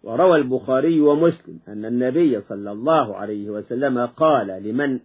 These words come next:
آذته هوام رأسه: "احلق، ثم اذبح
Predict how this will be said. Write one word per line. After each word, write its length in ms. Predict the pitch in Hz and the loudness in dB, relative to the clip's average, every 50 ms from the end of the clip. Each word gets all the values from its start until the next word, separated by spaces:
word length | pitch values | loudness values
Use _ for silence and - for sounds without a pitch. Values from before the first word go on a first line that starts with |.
| - | -4
آذته 960 | - 147 143 139 139 131 120 127 175 175 170 - _ 127 107 110 104 110 117 | -2 2 2 2 2 2 2 2 0 0 0 -2 _ -6 -6 -6 -6 -4 -2
هوام 440 | 120 120 135 147 151 151 143 143 139 | 0 2 2 4 2 2 2 2 2
رأسه: 480 | 139 151 185 175 165 - - 190 175 175 - _ _ _ _ _ 170 208 | 2 2 2 2 0 0 0 0 0 -2 -6 _ _ _ _ _ 2 2
"احلق، 340 | - - 156 139 120 101 - _ _ _ _ _ _ _ _ _ _ _ _ | 2 2 0 -2 -2 -4 -4 _ _ _ _ _ _ _ _ _ _ _ _
ثم 280 | - 110 104 107 117 147 | -12 -8 -6 -2 2 2
اذبح 420 | 170 156 131 113 120 135 117 - | 2 2 0 -4 -6 -6 -6 -6